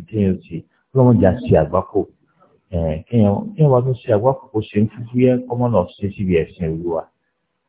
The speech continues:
Ọlọ́run má jẹ́ yẹn ò dáràn. Eh, kò sí èyí tó dáa nínú à-, ẹ wo bí eléyìí nìsín. Ẹ wo bí ìgbà tí yẹn ń fẹ̀sìn ṣeré, bí ìgbà tí ń fẹ̀sìn ṣe yẹ̀yẹ́. Látàrí, wọ́n lè ní ṣe ń lè wọ́n kàn fẹ́ wí nǹkan tuntun,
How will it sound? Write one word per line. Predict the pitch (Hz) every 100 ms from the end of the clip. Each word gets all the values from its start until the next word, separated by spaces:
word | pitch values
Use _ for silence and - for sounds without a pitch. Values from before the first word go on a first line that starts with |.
| _
Ọlọ́run | - 85
má | 90
jẹ́ | 90
yẹn | 85
ò | 78
dáràn. | 76 87 90 87 - _ _ _ _ _
Eh, | 87 80
kò | -
sí | 90 -
èyí | 110
tó | - 92
dáa | 90 95 90 -
nínú | 110 110
à-, | 98 - -
ẹ | 139
wo | 139
bí | 143 143
eléyìí | 147 135
nìsín. | 117 113 85 78 _ _ _ _ -
Ẹ | -
wo | 92
bí | 95
ìgbà | 117 95
tí | 90
yẹn | 101 90
ń |
fẹ̀sìn | 95 95 - -
ṣeré, | - 82 90
bí | 92
ìgbà | 107 95 76
tí | 90
ń |
fẹ̀sìn | 90 95 87 76
ṣe | 85
yẹ̀yẹ́. | 80 76 - 104 - _ _ _ _ _ _
Látàrí, | 98 - 87 76 76 73 69 - -
wọ́n | - 85 - 151
lè | 139
ní | 151
ṣe | 139 151
ń | 156
lè | 135
wọ́n | 113 131 131 117
kàn | 117
fẹ́ | 92 104
wí | 120 123
nǹkan | 87 92 90
tuntun, | - 92 - 95 95 95 92